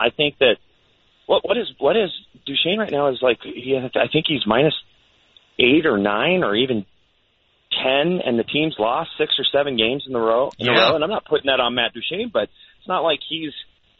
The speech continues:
Speaker 1: you know, turned into a superstar over in Ottawa.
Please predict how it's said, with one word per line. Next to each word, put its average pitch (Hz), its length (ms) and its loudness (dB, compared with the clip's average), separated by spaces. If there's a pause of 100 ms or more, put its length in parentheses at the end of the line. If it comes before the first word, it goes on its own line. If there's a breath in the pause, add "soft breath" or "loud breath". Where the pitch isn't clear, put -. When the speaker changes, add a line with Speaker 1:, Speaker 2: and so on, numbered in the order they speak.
(260)
Speaker 1:
you 143 60 -6
know, 135 120 4
turned 156 340 2
into 147 200 4
a 110 200 4 (240)
superstar 135 560 0
over 107 240 -2
in 101 60 -6
Ottawa. 226 400 -4